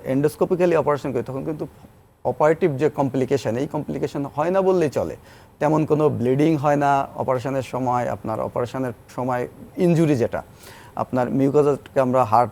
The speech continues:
যখন বের করে নিয়ে আসি, বর্ধিত হাড়, তখন আমরা মিউকোজাটাকে আলাদা করতে হয় বা শ্লেষ্মা ঝিল্লি আলাদা করতে হয়। যখন আমরা এটা এন্ডোস্কোপিক্যালি করি, তখন কিন্তু এই শ্লেষ্মা ঝিল্লিগুলো ছিঁড়ে যাওয়ার চান্স একেবারেই থাকে না। ফলে পরবর্তীতে সেপ্টাল পারফোরেশন বা অন্যান্য কমপ্লিকেশনগুলো, অপারেটিভ কমপ্লিকেশনগুলো হয় না।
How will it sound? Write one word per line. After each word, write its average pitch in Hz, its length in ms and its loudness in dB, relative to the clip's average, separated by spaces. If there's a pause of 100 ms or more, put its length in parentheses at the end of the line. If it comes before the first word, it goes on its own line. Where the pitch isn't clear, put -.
(240)
যখন 123 300 0
বের 120 300 -2
করে 135 140 2
নিয়ে 127 120 0
আসি, 120 160 -2
বর্ধিত 113 360 -2
হাড়, 107 280 -2 (140)
তখন 131 220 -6
আমরা 135 160 -2
মিউকোজাটাকে 135 640 0
আলাদা 143 280 2
করতে 131 240 -2
হয় 98 80 0
বা 110 80 0
শ্লেষ্মা 135 360 -4
ঝিল্লি 135 180 0
আলাদা 127 240 0
করতে 120 260 -6
হয়। 78 100 -10 (400)
যখন 117 260 -4
আমরা 170 200 2
এটা 170 200 0
এন্ডোস্কোপিক্যালি 165 760 0
করি, 175 280 0 (440)
তখন 151 240 -4
কিন্তু 160 160 -4
এই 151 120 -2
শ্লেষ্মা 156 540 -4
ঝিল্লিগুলো 165 800 4
ছিঁড়ে 160 420 2
যাওয়ার 165 240 6 (120)
চান্স 117 380 0 (120)
একেবারেই 165 420 0
থাকে 107 240 -2
না। 87 140 -10 (480)
ফলে 127 180 2
পরবর্তীতে 135 520 0
সেপ্টাল 135 400 -2
পারফোরেশন 120 720 -2
বা 127 80 0
অন্যান্য 175 340 0
কমপ্লিকেশনগুলো, 143 760 0
অপারেটিভ 139 360 0
কমপ্লিকেশনগুলো 135 640 -2
হয় 127 160 -4
না। - 140 -8